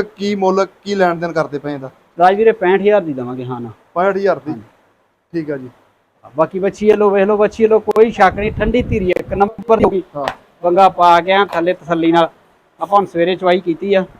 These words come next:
Speaker 1: ਠੀਕ ਆ ਜੀ। ਲਓ ਵੀ ਪੈਂਹਠ ਹਜ਼ਾਰ ਦੀ ਦੋਸਤੋ ਇਹ ਵੈੜ ਮਿਲ ਜੂਗੀ ਤੁਹਾਨੂੰ, ਠੀਕ ਆ ਜੀ। ਸੋ ਸੂਈ ਸਵਾਈ ਆ, ਪਲੱਸ ਪੁਆਇੰਟ ਅੱਜ ਇਹੋ ਹੀ ਆ ਵੀ ਚਲੋ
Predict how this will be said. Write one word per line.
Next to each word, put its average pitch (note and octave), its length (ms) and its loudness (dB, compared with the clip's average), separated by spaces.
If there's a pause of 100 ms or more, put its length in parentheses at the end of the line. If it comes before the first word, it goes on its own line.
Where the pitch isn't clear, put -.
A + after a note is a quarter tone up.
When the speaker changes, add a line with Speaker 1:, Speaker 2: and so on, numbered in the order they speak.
(260)
Speaker 1:
ਠੀਕ D3+ 220 -8
ਆ B2 60 -8
ਜੀ। A2 240 -4 (840)
ਲਓ D3 100 -4
ਵੀ D3 120 -6
ਪੈਂਹਠ G#3+ 320 4
ਹਜ਼ਾਰ A3+ 220 6
ਦੀ G3 100 -2
ਦੋਸਤੋ G#3 580 6
ਇਹ G3 120 4
ਵੈੜ F#3 200 6
ਮਿਲ D#3+ 160 -4
ਜੂਗੀ D3+ 200 -8
ਤੁਹਾਨੂੰ, E3 240 -4
ਠੀਕ D3 140 -12
ਆ E3+ 60 -6
ਜੀ। E3+ 100 -10 (440)
ਸੋ F3+ 80 -6
ਸੂਈ F3+ 320 -2
ਸਵਾਈ F#3+ 400 2
ਆ, G3+ 100 2 (560)
ਪਲੱਸ F3+ 280 2
ਪੁਆਇੰਟ G#3+ 360 2
ਅੱਜ G3+ 140 2
ਇਹੋ G#3 200 2
ਹੀ A3 100 2
ਆ G#3+ 80 6
ਵੀ G#3+ 140 -4
ਚਲੋ G#3 600 2